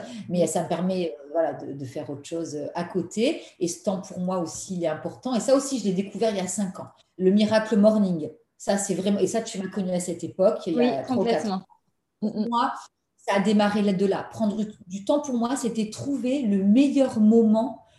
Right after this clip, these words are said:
Speaker 1: pour être seule, même quand j'étais chez moi. Euh, et après, je partais travailler. Donc, c'était trouver un temps dans ma journée, euh,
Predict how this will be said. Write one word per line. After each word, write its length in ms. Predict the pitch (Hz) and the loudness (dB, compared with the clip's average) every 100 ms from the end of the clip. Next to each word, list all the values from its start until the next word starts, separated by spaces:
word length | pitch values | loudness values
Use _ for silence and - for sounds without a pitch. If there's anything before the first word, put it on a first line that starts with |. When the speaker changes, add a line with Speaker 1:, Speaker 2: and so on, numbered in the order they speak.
| _ _ _ _ _ - | _ _ _ _ _ -12
Speaker 1:
pour 200 | 233 226 | -4 0
être 180 | 214 214 | -2 -4
seule, 640 | - - 233 262 339 - | -6 0 2 2 0 -2
même 280 | 196 285 311 | 2 4 4
quand 140 | - 226 | 0 -2
j'étais 300 | 214 - 185 | -2 -2 -4
chez 220 | - 180 | -2 -4
moi. 300 | 170 262 - - - - - 180 | -2 -4 -6 -18 -20 -20 -6 -2
Euh, 920 | 180 175 170 165 165 160 156 156 151 151 | 0 2 2 2 2 0 0 -2 -2 0
et 140 | 196 | 2
après, 200 | 180 - | 2 0
je 80 | 196 | -8
partais 260 | - - 165 | -8 -12 -12
travailler. 480 | - 165 170 262 254 | -8 -6 -2 -2 -2
Donc, 120 | 202 | -2
c'était 240 | 202 196 | -2 -4
trouver 420 | 190 - 269 285 - | -4 -4 -2 -2 0
un 140 | 220 | 0
temps 360 | 220 - 233 277 | 0 -4 -4 -2
dans 180 | 185 170 202 226 | -2 0 0 2
ma 140 | 330 | 0
journée, 540 | 254 233 202 185 247 - - - _ | 0 0 0 0 -2 -8 -18 -20 _
euh, 40 | - | -10